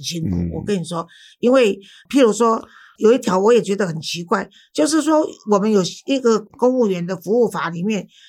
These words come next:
Speaker 1: 新的规定，就是说警察在办公日的当中必须有一个小时的时间休息，因为你们都没有，
Speaker 2: 哦，对。
Speaker 1: 中间没有休息嘛，
Speaker 2: 对，
Speaker 1: 你们都在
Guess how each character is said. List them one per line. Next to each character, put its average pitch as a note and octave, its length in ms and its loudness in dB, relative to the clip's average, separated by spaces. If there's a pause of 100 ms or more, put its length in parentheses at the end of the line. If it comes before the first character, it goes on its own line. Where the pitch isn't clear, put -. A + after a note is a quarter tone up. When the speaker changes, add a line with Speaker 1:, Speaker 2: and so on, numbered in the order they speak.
(160)
Speaker 1:
新 C4+ 180 0
的 C4 80 4
规 B3 180 0
定， A#3+ 160 -2
就 G3+ 140 -4
是 G#3 60 -4
说 G#3+ 200 -2 (300)
警 G#3 180 0
察 F#3 220 -2
在 A3+ 240 0 (160)
办 A3 160 0
公 A3+ 480 -2
日 A3+ 180 -2
的 F#3 140 -4 (260)
当 G#3 220 -2
中 G3+ 220 -2
必 C4 120 0
须 G#3+ 260 -6
有 F#3+ 180 -6
一 A#3 60 -14
个 A#3 120 0
小 D#3+ 260 -6
时 D3+ 200 -12 (520)
的 F3+ 120 -2
时 E3+ 240 -8
间 G#3 200 0
休 G3+ 160 0
息， F#3+ 200 -8
因 C#3 160 0
为 C#3+ 80 4
你 F#3+ 80 0
们 G#3 120 -2
都 C#4+ 120 2
没 C4+ 80 -2
有， B3 60 2
Speaker 2:
哦， - 20 0
对。 - 60 -12
Speaker 1:
中 C4 140 2
间 C4 140 4
没 B3 60 2
有 G#3+ 100 2
休 G#3 160 0
息 E3 220 -10
嘛， D3+ 80 -12
Speaker 2:
对， F#2 140 2
Speaker 1:
你 F#3+ 80 -2
们 G3+ 60 -4
都 - 120 2
在 A3+ 160 0